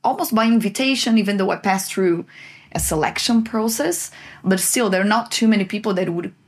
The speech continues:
come to China, uh, from Brazil in, in twenty sixteen. Um, and at this particular moment in Brazil,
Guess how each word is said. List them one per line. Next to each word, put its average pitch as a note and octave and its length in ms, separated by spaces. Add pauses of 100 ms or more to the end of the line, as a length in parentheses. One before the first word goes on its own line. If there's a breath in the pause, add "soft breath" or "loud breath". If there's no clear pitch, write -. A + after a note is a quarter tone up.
(220)
come A#3 320
to G#3 80
China, A3+ 580 (420 loud breath)
uh, F3+ 260
from F#3 260
Brazil F3+ 280
in, E3+ 220
in F3 220
twenty F3+ 220
sixteen. - 600 (600 loud breath)
Um, G3+ 500
and A3 340
at G3+ 240
this C#4 200
particular B3 540
moment G#3+ 480
in G3+ 200
Brazil, F#3 600